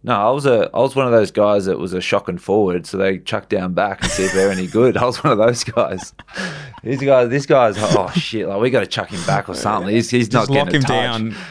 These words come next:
Speaker 2: Yeah, literally,
Speaker 1: Yeah,
Speaker 2: though.
Speaker 1: just
Speaker 2: It was
Speaker 1: the
Speaker 2: like,
Speaker 1: old
Speaker 2: lock him down on a forward and just see what he can do there.
Speaker 1: Yeah. The old, just get him to follow someone, you know, he might learn some running patterns as a forward if you just put him on. I remember, like, in my second year, they're like, "Oh, we're gonna put you on Buddy Franklin."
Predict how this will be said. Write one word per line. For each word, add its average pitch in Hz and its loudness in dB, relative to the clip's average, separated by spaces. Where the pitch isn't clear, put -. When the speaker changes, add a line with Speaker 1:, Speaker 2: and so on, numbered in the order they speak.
Speaker 2:
Yeah, 120 -2
literally, 143 2
Speaker 1:
Yeah, 131 0
Speaker 2:
though. 120 2
Speaker 1:
just 151 0
Speaker 2:
It - 2
was 147 0
Speaker 1:
the 151 2
Speaker 2:
like, 143 4
Speaker 1:
old 131 0
Speaker 2:
lock 160 -2
him 151 2
down 135 2
on 131 0
a 113 -2
forward 117 2
and 113 -2
just - -4
see 113 -2
what 110 0
he 110 -2
can 101 -4
do 95 -2
there. 98 -2
Speaker 1:
Yeah. 107 2
The 127 0
old, 127 0
just 131 -8
get 151 0
him 170 -4
to 156 0
follow 120 0
someone, 107 -2
you 117 -2
know, 107 0
he 113 -2
might 120 -2
learn 110 0
some 98 -6
running 101 0
patterns 101 -6
as 95 -8
a 98 -6
forward 101 -2
if 95 -8
you 101 -8
just 101 -10
put 127 0
him 120 0
on. 110 0
I 107 -4
remember, 117 0
like, 95 0
in 110 -4
my 101 0
second 98 -6
year, 101 -2
they're 92 -2
like, 95 -4
"Oh, 98 0
we're 92 -10
gonna 107 -4
put - -8
you 101 -6
on 95 -4
Buddy 95 -2
Franklin." 101 -8